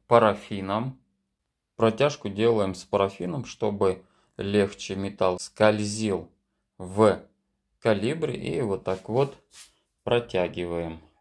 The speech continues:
Можем придерживать следующий кончик, чтобы он у вас не загибался и не был кривым, а выходил более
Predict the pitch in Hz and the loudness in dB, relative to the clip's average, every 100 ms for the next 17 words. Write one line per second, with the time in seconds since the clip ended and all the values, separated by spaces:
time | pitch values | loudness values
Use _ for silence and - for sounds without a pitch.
0 | _ _ _ _ _ - 101 123 117 110 | _ _ _ _ _ -4 4 4 4 0
1 | 92 - _ _ _ _ _ _ _ _ | -4 -8 _ _ _ _ _ _ _ _
2 | _ _ _ _ _ _ _ _ 143 151 | _ _ _ _ _ _ _ _ _ -12
3 | 151 170 180 190 - - 110 110 120 101 | -12 -12 -14 -14 -6 -2 -2 2 2 2
4 | 92 92 90 - 107 104 98 90 - 98 | -2 -4 -4 -6 -2 -2 0 -6 -10 -12
5 | - 147 160 - 135 - _ _ _ _ | -6 -6 -6 -8 -12 -14 _ _ _ _
6 | _ - - - 101 98 98 104 98 95 | _ -18 -12 -6 -4 -2 -2 -2 -2 -4
7 | 92 90 - - 104 95 87 95 98 107 | -4 -4 -6 -12 -10 -8 -8 -8 -6 -4
8 | 139 156 151 - 117 104 - 117 127 _ | -2 -2 -6 -10 -8 -8 -10 -8 -10 _
9 | _ _ - 107 107 107 104 104 _ _ | _ _ -6 -4 -2 -2 -2 -4 _ _
10 | _ - 101 95 87 87 - 92 87 87 | _ -6 -4 -2 -6 -8 -4 0 0 -2
11 | 92 92 - 101 127 139 101 101 117 113 | -8 -10 -8 -6 -4 -6 -4 0 2 2
12 | 101 | -2